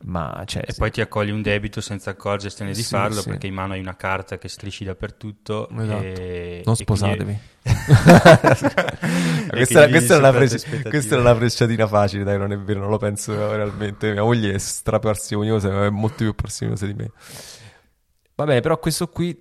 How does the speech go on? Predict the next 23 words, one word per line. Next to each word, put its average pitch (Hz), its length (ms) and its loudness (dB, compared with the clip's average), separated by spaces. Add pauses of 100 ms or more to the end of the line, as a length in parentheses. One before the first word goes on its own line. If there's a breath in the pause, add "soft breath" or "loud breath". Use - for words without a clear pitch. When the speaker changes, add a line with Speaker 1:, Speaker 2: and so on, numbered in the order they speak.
Speaker 1:
è 120 100 -2
il 113 200 -2
cuore, 123 300 0
secondo 110 280 -6
me, 113 100 -2
del 104 100 -4
discorso, 104 580 -8
no? 110 100 -2
La 101 120 -4
differenza 135 840 -4
tra, 104 420 -4
eh, 104 240 -8
in 110 80 -4
inglese 120 400 -2
si 107 100 -6
dice 107 280 -6
tra 101 300 -6
rich 143 720 -2
e 113 240 -6
wealth, 95 600 -6
cioè 107 160 -8
quindi 107 240 -8
tra, 92 340 -4